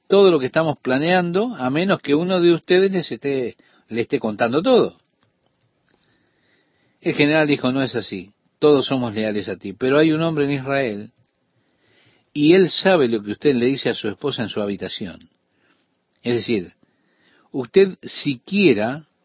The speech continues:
puede hablar con su esposa sin que este hombre sepa lo que usted está diciendo. Él tiene un gran don de discernimiento".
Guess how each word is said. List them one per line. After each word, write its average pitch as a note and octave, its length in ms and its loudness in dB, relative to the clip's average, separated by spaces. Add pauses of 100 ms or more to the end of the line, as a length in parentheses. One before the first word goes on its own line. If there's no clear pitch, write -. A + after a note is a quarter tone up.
puede D3 200 4
hablar C#3+ 320 2
con B2+ 220 -4
su B2+ 120 -6
esposa B2 560 -4 (640)
sin C3+ 300 -6
que C3 140 2
este D3+ 200 0
hombre C#3+ 220 2
sepa G#2+ 480 -2
lo G#2+ 140 -4
que G#2 80 -6
usted A#2 180 -4
está A2 180 -4
diciendo. F#2+ 520 -8 (520)
Él B2 280 -4
tiene B2 560 0 (200)
un A#2+ 320 -4
gran D#3 520 0
don G2 500 0 (540)
de A2+ 160 -4
discernimiento". G2+ 880 -6